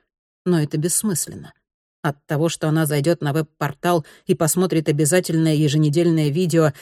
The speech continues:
«Давайте продавать мечты», ей станет только хуже. Подписывая контракт на продажу эфирных масел Dream Vitality, Челси рассчитывала, что обретет независимость, хоть немного,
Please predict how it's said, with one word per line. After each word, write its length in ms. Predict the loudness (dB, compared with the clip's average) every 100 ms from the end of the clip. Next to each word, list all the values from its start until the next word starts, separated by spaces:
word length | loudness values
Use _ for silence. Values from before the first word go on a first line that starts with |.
| -8
«Давайте 500 | 0 2 4 2 2
продавать 500 | -4 -2 0 0 0
мечты», 560 | 0 -2 -4 -6 -4 -4 -8 _ _ _ _ _
ей 260 | -4 -4
станет 440 | -4 -4 -2 -4 -6
только 300 | -12 -10 -12
хуже. 460 | -12 -10 -10 -10 -18 _ _ _ _ _ _ _ _ -12
Подписывая 540 | -12 -6 -6 0 -2
контракт 500 | 0 -2 0 -2 -2
на 160 | -2 -2
продажу 400 | 0 0 0 0 -2
эфирных 420 | 0 0 0 0
масел 460 | 0 0 2 0 -2 -12 -4
Dream 260 | 2 4 4
Vitality, 680 | 0 -4 -2 -2 0 -4 -6 _ _ _
Челси 340 | -6 -6 -4 -2
рассчитывала, 580 | -2 -2 -4 -2 0
что 180 | -2 -2
обретет 400 | 0 0 0 0
независимость, 920 | 2 0 0 -2 -2 0 0 0 -4 -12 -18
хоть 260 | -8 -6 -2
немного, 560 | 0 0 -2 -4 -8